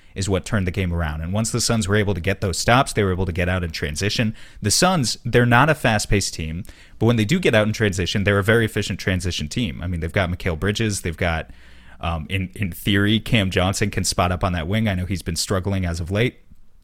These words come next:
Um, but they've got guys who can be useful, um, in their transition offense. And so they were really able to just start breaking down the Knicks. They scored thirty-eight points in that fourth quarter and held the Knicks to only seventeen.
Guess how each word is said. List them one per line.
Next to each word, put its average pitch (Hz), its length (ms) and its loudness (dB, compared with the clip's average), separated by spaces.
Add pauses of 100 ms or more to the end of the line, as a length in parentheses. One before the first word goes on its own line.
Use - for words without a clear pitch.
(240)
Um, 107 140 4
but - 100 2
they've 110 140 4
got 117 260 6
guys 107 300 4
who 110 80 -2
can 104 160 -2
be 90 100 -4
useful, 87 640 -2 (400)
um, 92 300 2
in 117 420 2
their 107 220 4
transition 104 500 0
offense. 95 460 0
And 98 100 0
so 110 140 2
they 98 140 4
were 120 340 4
really 123 360 4
able 113 220 2
to - 120 -2
just 101 200 -2
start 95 220 2
breaking 101 260 2
down 95 160 2
the 90 60 -2
Knicks. 107 260 -2
They 131 120 -4
scored 104 240 -2
thirty-eight 107 580 0
points - 460 -2 (320)
in 104 100 0
that 95 140 2
fourth 101 320 -2
quarter 98 240 2
and 95 80 0
held 107 220 0
the 95 60 -2
Knicks 90 220 -2
to - 80 -4
only 92 180 0
seventeen. 87 640 -4